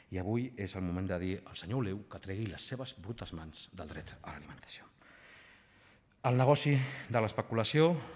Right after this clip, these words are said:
eh, té una altra, òbviament, una altra segona bombolla immobiliària, que és el negoci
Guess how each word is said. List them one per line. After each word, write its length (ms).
eh, 540
té 80
una 160
altra, 500
òbviament, 460
una 100
altra 400
segona 320
bombolla 400
immobiliària, 560
que 80
és 100
el 120
negoci 480